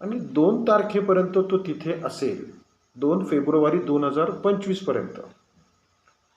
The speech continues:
त्याच्यानंतर ही जी शनीची अवस्था आहे, म्हणजे पूर्व भाद्रपदा गुरुचं पहिलं, मंगळाचं चरण आणि शनी पुन्हा, ही अवस्था दोन फेब्रुवारीपर्यंत आहे.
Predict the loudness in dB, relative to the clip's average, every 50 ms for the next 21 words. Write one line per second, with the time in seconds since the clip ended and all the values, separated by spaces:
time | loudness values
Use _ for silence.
0 | _ _ _ _ _ _ _ _ _ _ _ _ _ _ _ _ _ _ _ _
1 | _ _ _ _ _ _ _ _ _ _ -4 -4 -4 0 2 4 4 4 4 4
2 | 2 2 0 0 -2 -2 -2 -8 -14 -16 -20 -20 -20 _ _ _ _ _ _ _
3 | _ _ _ _ _ _ _ _ _ _ _ -20 -8 -2 -2 -2 0 0 -2 2
4 | 2 4 4 4 4 4 4 4 4 2 0 0 2 2 2 2 2 0 -6 -8
5 | -8 -10 -8 -6 -6 -4 -2 0 4 4 4 4 4 4 2 2 2 0 2 0
6 | 2 2 2 2 2 2 0 2 2 2 2 0 -2 0 2 2 2 4 4 2
7 | 2 4 2 2 4 4 4 2 2 0 -4 -4 -6 -8 -2 -2 0 0 2 0
8 | 0 0 -2 -2 0 0 0 0 0 -2 -2 -4 -4 -4 -6 -8 -16 -20 -20 -20
9 | -20 -20 -20 -20 -20 _ _ -2 2 4 4 6 6 4 2 0 0 0 2 2
10 | 2 2 0 -8 -12 -14 -16 -16 -14 -6 0 2 4 4 4 4 2 2 2 4
11 | 4 4 4 4 4 4 4 2 2 2 0 0 0 0 -2 -6 -10